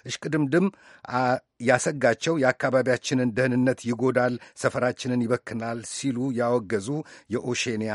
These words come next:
አካባቢ ደሴቶችና ሌሎችም መንግስታት መሪዎችና ከፍተኛ ልዑካንም ነበሩ።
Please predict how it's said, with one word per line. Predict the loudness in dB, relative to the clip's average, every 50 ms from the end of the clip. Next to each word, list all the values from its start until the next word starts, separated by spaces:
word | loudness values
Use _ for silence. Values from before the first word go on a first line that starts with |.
| -6 -6 -6
አካባቢ | -6 -6 -4 -4 -4 -2 -2 -2 -4 -4
ደሴቶችና | -8 -8 -8 -8 -10 -10 -10 -12 -10 -8 -4 -2 -2 0 -2 -2 -4 -10 -20 _ -4
ሌሎችም | -2 0 0 0 -2 -4 -4 -4 -2 -2
መንግስታት | -2 -2 -4 -6 -8 -6 -4 -4 -4 -4 -8 -16 _ -6
መሪዎችና | -4 -4 -4 -4 -6 -8 -10 -10 -8 -6 -8 -8
ከፍተኛ | -8 -12 -18 -14 -12 -10 -8 -6 -6 -6
ልዑካንም | -6 -8 -8 -6 -6 -6 -6 -6 -8
ነበሩ። | -10 -8 -6 -6 -6